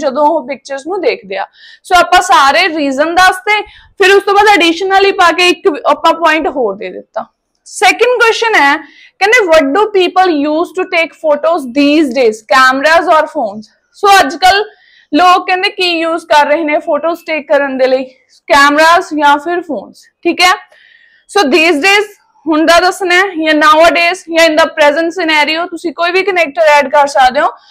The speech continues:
Most people ਜਾਂ majority of people use their smartphones to take photos rather than traditional cameras। So ਜ਼ਿਆਦਾਤਰ ਕੀ ਕਰਦੇ ਨੇ?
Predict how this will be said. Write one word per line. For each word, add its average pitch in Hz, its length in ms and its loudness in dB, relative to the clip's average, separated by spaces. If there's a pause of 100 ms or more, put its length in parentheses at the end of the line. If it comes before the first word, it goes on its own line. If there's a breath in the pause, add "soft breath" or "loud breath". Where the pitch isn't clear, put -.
(280 soft breath)
Most 339 500 4
people 320 480 0
ਜਾਂ 320 100 0 (100)
majority 269 640 0
of 339 180 -6
people 285 420 0 (220)
use 370 420 0
their 381 220 0
smartphones 294 760 -2
to 330 220 -8
take 294 260 -2
photos 285 420 -2 (100)
rather 254 300 2 (100)
than 370 260 0
traditional 302 580 -4
cameras। 190 480 -4 (300 soft breath)
So 370 140 -2
ਜ਼ਿਆਦਾਤਰ 285 560 2
ਕੀ 339 220 -6
ਕਰਦੇ 320 220 0
ਨੇ? 539 140 -8